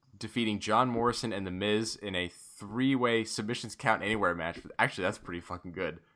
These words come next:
That, <laughs> that one is an exception out of this. Here's the rest. Randy Orton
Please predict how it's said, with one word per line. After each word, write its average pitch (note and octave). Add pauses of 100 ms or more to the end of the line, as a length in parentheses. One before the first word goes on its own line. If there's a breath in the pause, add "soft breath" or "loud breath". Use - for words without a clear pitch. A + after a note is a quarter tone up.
(140)
That, E3+ (180)
<laughs> -
that C3+
one D#3
is D3+
an C#3
exception B2
out E2+
of E2
this. - (340)
Here's E3
the C#3+
rest. G#2 (540 soft breath)
Randy D#3+
Orton D#3+